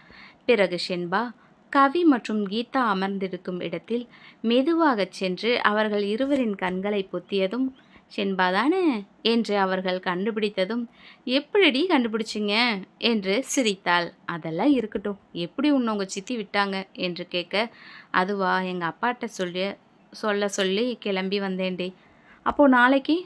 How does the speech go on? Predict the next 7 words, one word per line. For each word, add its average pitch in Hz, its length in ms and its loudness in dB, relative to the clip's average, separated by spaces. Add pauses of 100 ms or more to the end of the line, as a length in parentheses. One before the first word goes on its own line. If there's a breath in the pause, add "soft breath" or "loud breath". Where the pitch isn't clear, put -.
வருவேன்" 262 640 2
என்று 202 440 0 (240)
அவர்கள் 196 440 4
மூவரும் 196 520 -2 (160)
அமர்ந்து 262 400 2
பேசி 196 360 -4
கொண்டிருந்தனர். 190 760 -4